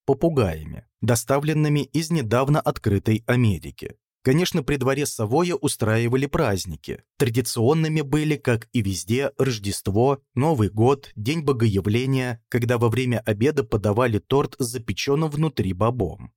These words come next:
Тот, кому доставался кусок лакомства с сюрпризом, получал подарок от герцога. В феврале было время карнавала. Потом, после Великого Поста,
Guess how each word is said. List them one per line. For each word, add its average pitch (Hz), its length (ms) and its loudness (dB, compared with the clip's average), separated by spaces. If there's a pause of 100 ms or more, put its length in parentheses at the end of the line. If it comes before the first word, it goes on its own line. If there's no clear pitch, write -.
(180)
Тот, 165 180 2
кому 156 240 0
доставался 139 600 0
кусок 123 440 -2
лакомства 127 500 0
с - 60 -2
сюрпризом, 117 760 -4
получал 127 460 0
подарок 113 520 2
от 127 140 0
герцога. 101 640 -4 (200)
В - 80 -14
феврале 123 420 2
было 156 340 2
время 113 360 2
карнавала. 127 720 -2 (300)
Потом, 143 460 4
после 143 400 2
Великого 127 460 0
Поста, 120 580 -2